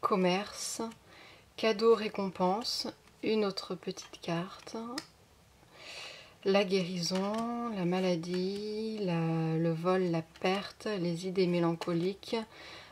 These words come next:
mariage, union, amour, la clé du destin, la découverte,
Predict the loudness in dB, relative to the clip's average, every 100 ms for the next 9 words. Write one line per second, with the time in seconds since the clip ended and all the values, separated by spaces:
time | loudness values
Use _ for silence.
0 | -2 0 2 2 4 4 2 -2 -2 2
1 | 4 4 2 -2 -14 -20 -20 -20 -20 -6
2 | 2 4 6 4 4 0 -4 -20 -20 -20
3 | -20 -16 -2 0 2 2 2 2 2 2
4 | -2 0 2 2 2 0 2 0 0 -2
5 | -2 -4 2 2 2 -4 -8 -2